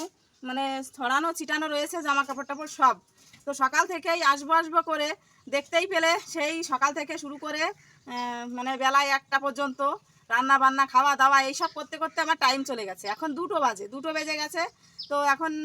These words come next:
যাবো বাড়িতে, আবার ছেলেকে স্নান করাবো, ভাত খাওয়াবো, ওকে আবার ঘুম পাড়াতে হবে। তো কখন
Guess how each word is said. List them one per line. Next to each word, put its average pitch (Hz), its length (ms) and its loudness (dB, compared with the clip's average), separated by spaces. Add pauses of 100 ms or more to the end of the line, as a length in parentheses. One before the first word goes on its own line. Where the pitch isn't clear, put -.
যাবো 269 320 2
বাড়িতে, 285 300 0
আবার 294 160 -2
ছেলেকে 294 340 -4
স্নান 277 260 0
করাবো, 294 320 -2 (260)
ভাত 240 220 -2
খাওয়াবো, 294 360 0
ওকে 277 160 -4
আবার 285 160 -4
ঘুম 277 140 -6
পাড়াতে 277 300 -2
হবে। 180 200 -10 (1300)
তো 330 80 0 (460)
কখন 320 260 -2